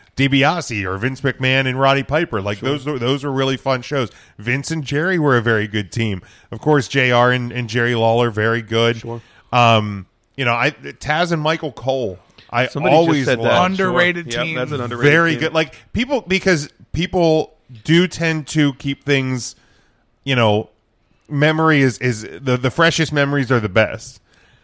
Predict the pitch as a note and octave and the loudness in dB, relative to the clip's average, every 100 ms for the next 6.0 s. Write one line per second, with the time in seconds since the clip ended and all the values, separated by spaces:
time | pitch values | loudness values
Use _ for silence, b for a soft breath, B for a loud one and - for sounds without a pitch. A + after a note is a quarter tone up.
0 | _ - C3+ B2+ B2+ B2 - D3 D#3 C#3+ | _ 2 4 6 4 -2 -6 -4 -2 0
1 | D3 C#3+ C#3 B2 C3+ C#3+ C3 C#3+ C#3 A#2+ | 2 2 0 0 0 0 -2 -2 -2 -2
2 | A#2 A#2+ A2+ F#2+ B2 C3 C3+ C3 A#2 B2 | 0 2 0 -2 -4 -2 0 -2 -2 -6
3 | B2 B2 A#2 A2 - G2+ A2+ A#2 A#2 A2+ | -4 -2 -2 -2 -4 -6 -2 -2 0 -2
4 | A#2 A#2+ A2+ G2 - A#2+ A2+ A2 A#2 A2 | 0 -2 -4 -8 0 0 0 0 0 -2
5 | F#2+ A2 A2+ A#2+ A#2+ A#2 A#2+ A#2 A2 | -6 -4 -4 -2 -4 -2 -4 -2 -8